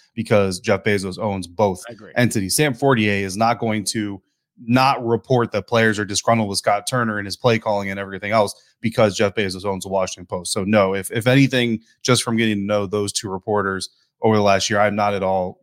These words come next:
Speaker 1: I would not be at all concerned. I mean, again, N B C Sports Washington has a direct partnership with the Washington
Speaker 2: Mm-hmm.
Speaker 1: Commanders. Jeff, J P Finley, uh, sorry, but I don't wanna call him Jeff, but J P Finley goes on the field at halftime of every home game to try to help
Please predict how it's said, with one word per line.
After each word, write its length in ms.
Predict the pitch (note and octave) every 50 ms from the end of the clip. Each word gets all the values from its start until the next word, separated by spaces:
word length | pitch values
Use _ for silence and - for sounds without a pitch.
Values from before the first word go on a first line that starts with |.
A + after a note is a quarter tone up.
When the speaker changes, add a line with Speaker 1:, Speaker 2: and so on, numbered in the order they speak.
| E2+
Speaker 1:
I 140 | G2+ A2+ A#2+
would 160 | A#2 A2+ A2+
not 320 | A2 A2 A2 G#2+ G#2+ A2 -
be 220 | A2+ G2+ G#2+ A2+
at 80 | G#2+ G2
all 160 | G2 F#2+ G2
concerned. 340 | - - G#2 F#2+ - - A#2
I 40 |
mean, 120 | A2+ A2+ A2
again, 240 | G#2 A2+ G#2+ G2 F#2 _ _ _ _ _ _ _ -
N 100 | - C#3
B 80 | D3+ E3
C 140 | D3+ D#3 B2+
Sports 260 | - - C#3+ C3 G#2
Washington 440 | G#2+ A#2 C3 C3 B2+ - A2 G#2 G2
has 200 | G#2+ A2+ A2 G2
a 80 | A2
direct 500 | G#2+ F#2+ A2 G2 F#2 G2+ A2+ A2 - _
partnership 540 | _ - B2 A#2 G#2 G#2 F#2+ - - G#2+ F#2 F2+
with 200 | G#2 A2+ A2+ A#2
the 60 | A#2
Washington 500 | G2 F#2+ G2+ G#2 G#2+ - - G#2+ G2+ G2+
Speaker 2:
Mm-hmm. 100 | - -
Speaker 1:
Commanders. 540 | F#2+ F#2+ G2+ G#2+ G#2+ F#2+ G2+ F#2+ F#2+ F#2+ - - _ _ _ _ _
Jeff, 260 | - - C3+ B2+ - -
J 160 | C#3 C#3 C#3
P 160 | C3+ C#3 A#2
Finley, 480 | A2 - C3+ B2 A2+ G2+ G2 G2 F#2 - _ _ _ _ _
uh, 140 | - F#2 F#2
sorry, 200 | F2+ - F#2+ F2+
but 100 | F2+ - - -
I 80 | G2+ G2
don't 120 | F#2+ F#2
wanna 100 | F#2 F2+
call 120 | G2 F#2+
him 80 | F2+ F2+
Jeff, 180 | - G#2+ G2 -
but 100 | A2 F#2+
J 160 | - C3+ D#3
P 200 | D#3 - C#3+ B2
Finley 240 | - C#3 A#2+ A#2 A2+
goes 180 | A2 A#2 A2
on 100 | A#2 A#2+
the 60 | A2
field 260 | G2 - C#3 C3 B2 A2
at 80 | G2
halftime 300 | G#2 C#3 C#3+ C#3 - B2
of 60 | A2
every 240 | A#2 A#2+ B2 A#2 A2
home 220 | G2+ B2+ C3+ B2 A2+
game 280 | A2 G#2+ G#2+ G#2 G2 - _ _ _ _
to 80 | - A#2
try 180 | - C3 A#2+
to 80 | A2+ A2
help 220 | G#2 A2+ A2+ A#2